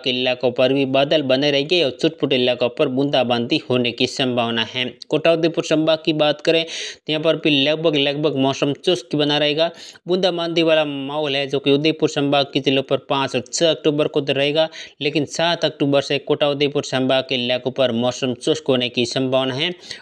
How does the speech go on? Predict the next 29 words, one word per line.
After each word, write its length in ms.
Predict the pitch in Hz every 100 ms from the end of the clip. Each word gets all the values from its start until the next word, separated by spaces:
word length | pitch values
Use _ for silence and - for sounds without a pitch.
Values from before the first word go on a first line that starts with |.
| -
और 140 | 139
दस 260 | 127 180 185
अक्टूबर 440 | 151 - 156 139 131
के 380 | - 143 135 120
शाम 360 | - 156 160 156
से 180 | - 127
लगभग 540 | 117 143 170 165 151
राजस्थान 520 | 139 135 135 135 127
के 160 | 120 131
संपूर्ण 420 | - 139 - 135
भागों 300 | 117 120 120
पर 180 | 123 123
मौसम 480 | 113 120 - 123 123
साफ 420 | - - 135 127
होने 180 | 120 117
की 160 | 117 120
संभावना 500 | 131 127 120 127 127
है। 220 | 156 175 - - - - - -
दस 200 | 147 165
अक्टूबर, 520 | 170 165 170 165 170 165
ग्यारह 300 | 180 165 196
अक्टूबर 340 | 180 - 170 170
से 140 | 170
लगाकर 480 | 139 139 139 156 139
बीस 400 | 127 165 196 185
अक्टूबर 460 | 160 - 143 127 123
के 180 | -
बीच 320 | 127 127 123
में 120 | 156